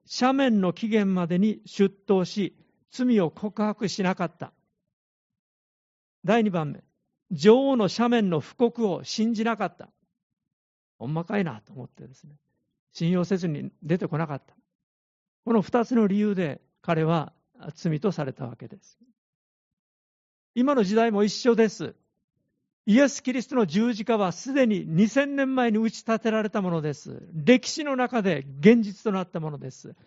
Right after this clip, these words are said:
恩赦が出ているんです。恩赦が出ているのに、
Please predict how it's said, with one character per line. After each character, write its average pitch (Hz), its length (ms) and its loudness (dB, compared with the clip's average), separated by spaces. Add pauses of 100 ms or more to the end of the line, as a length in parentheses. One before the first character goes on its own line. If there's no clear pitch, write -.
(320)
恩 294 240 6
赦 233 200 2
が 185 100 4
出 220 160 6
て 254 200 4
い 214 40 2
る 196 120 4
ん 160 60 0
で 151 100 0
す。 - 260 -12 (1200)
恩 294 260 6
赦 247 180 0
が 196 140 2
出 240 160 2
て 254 200 2
い 233 40 2
る 214 80 0
の 208 160 4
に、 208 280 2